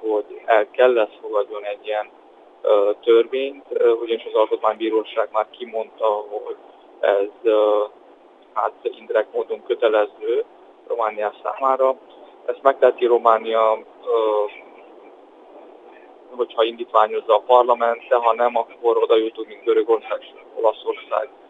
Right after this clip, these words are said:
hogy egy strasbourgi per folyamán, ö, elmarasztalják,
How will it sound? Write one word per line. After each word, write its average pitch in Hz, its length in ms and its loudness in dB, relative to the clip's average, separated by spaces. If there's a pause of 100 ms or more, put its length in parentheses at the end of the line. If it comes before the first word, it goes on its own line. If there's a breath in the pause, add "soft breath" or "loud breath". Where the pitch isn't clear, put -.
(340)
hogy 113 340 0
egy - 280 -2
strasbourgi 113 600 0
per 107 200 2 (120)
folyamán, 107 680 -2 (440)
ö, - 60 -4 (1040)
elmarasztalják, 110 1040 0